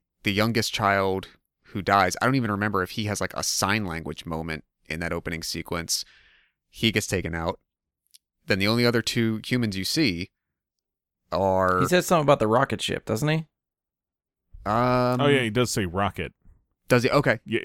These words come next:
Speaker 3: like, when he's talking to the daughter, he says something about rocket ship.
Speaker 2: He draws the rocket ship and says, "That's how we're gonna get out.
Speaker 1: Oh,
Speaker 2: We're gonna
Speaker 1: okay.
Speaker 2: fly away."
Speaker 1: Gotcha, gotcha. Okay, so I stand corrected on that.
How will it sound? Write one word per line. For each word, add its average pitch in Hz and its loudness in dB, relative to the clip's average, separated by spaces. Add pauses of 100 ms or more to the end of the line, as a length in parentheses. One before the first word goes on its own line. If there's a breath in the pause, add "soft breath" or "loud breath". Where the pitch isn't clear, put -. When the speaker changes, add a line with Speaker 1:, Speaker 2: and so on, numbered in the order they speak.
Speaker 3:
like, 110 -2
when 117 -2
he's 110 -2
talking 113 2
to 107 -2
the 98 -4
daughter, 95 -2
he 87 -10
says 110 -2
something 104 0
about 95 -2
rocket 95 -4
ship. 76 -8
Speaker 2:
He - -4
draws 147 4
the 139 4
rocket 127 6
ship 127 2
and 107 -6
says, 120 2
"That's 117 2
how 120 6
we're 110 2
gonna 110 2
get 98 2
out. 101 4 (1000)
Speaker 1:
Oh, 156 6
Speaker 2:
We're - -2 (100)
gonna 123 2
Speaker 1:
okay. 101 4
Speaker 2:
fly 110 4
away." 104 2 (800)
Speaker 1:
Gotcha, 104 0
gotcha. 87 0
Okay, 117 2
so 107 -2
I 98 -2
stand 101 -4
corrected 95 -4
on 98 -4
that. 87 -4